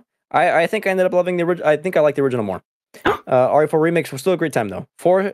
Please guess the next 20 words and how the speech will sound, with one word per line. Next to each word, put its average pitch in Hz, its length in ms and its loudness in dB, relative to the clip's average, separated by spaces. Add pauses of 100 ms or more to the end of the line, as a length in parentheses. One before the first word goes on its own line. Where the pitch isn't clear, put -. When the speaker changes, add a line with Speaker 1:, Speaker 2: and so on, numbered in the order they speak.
Speaker 1:
out 123 100 2
of 117 80 -4
five 120 220 0
stars 90 340 -8 (460)
on 101 160 0
Backlogged. 87 420 -4 (380)
Follow 92 180 0
me. 92 180 -12 (1700)
No 110 140 0
more 107 120 0
to 98 60 -4
say 98 120 -4
about 101 160 -4
that. - 180 -6 (680)
Um, 170 500 2 (300)
I've 143 80 0
been 156 160 2
playing, 180 320 0
of 143 240 0
course, - 260 -2